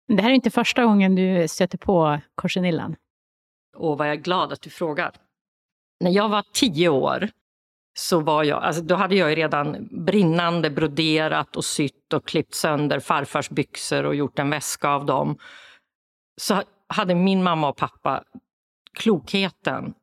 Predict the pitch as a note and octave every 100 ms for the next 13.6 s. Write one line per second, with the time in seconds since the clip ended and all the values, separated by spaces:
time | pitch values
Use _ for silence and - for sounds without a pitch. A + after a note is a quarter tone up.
0 | _ E3+ - _ - - - - E3+ -
1 | E3 F3 E3+ D#3+ C#3+ - C#3 C#3+ D#3 -
2 | - D3+ B2 - F3 - - - - _
3 | _ - C#3 C3+ C#3+ C#3 C3 D#3+ D#3+ C3+
4 | - - - - E3+ C#3+ - - - -
5 | C#3+ D3 - - C#3 B2 - C3 - C#3
6 | E3 D#3+ A#2+ A#2 C#3+ - _ _ _ _
7 | _ _ _ _ F3+ D#3+ D3+ - - D3+
8 | C#3+ C3 C3+ C3+ F3 - - - F3 F3
9 | F3 F3 E3+ D#3+ - - F#3+ D#3+ D3 D3
10 | D3 D3+ - - D3+ C#3+ C#3+ - D3 C#3+
11 | D3 C#3+ D3 - F#3 B3 G3 E3+ D#3+ C3+
12 | D#3 D3+ D3 C#3 C3+ C3+ - - _ _
13 | _ - C#3+ - -